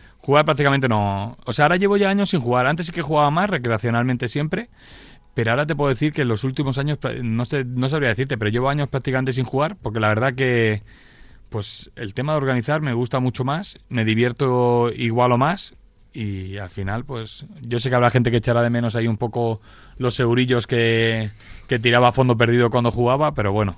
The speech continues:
o sea, les puedo invitar a tomar una cerveza igual que todos tan amigos.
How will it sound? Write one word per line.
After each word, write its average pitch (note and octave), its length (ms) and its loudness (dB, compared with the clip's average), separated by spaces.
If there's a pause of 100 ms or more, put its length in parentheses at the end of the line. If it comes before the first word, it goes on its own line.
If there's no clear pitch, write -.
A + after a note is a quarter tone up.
(120)
o - 20 -20
sea, G2+ 380 0
les G2+ 140 0
puedo A#2+ 160 2
invitar A#2+ 260 2
a A2+ 60 2
tomar A#2 200 -2
una A2+ 140 -2
cerveza A2+ 460 -2
igual G2 300 0
que F#2+ 360 -2 (480)
todos A#2+ 220 2
tan G#2+ 160 0
amigos. G2 260 -4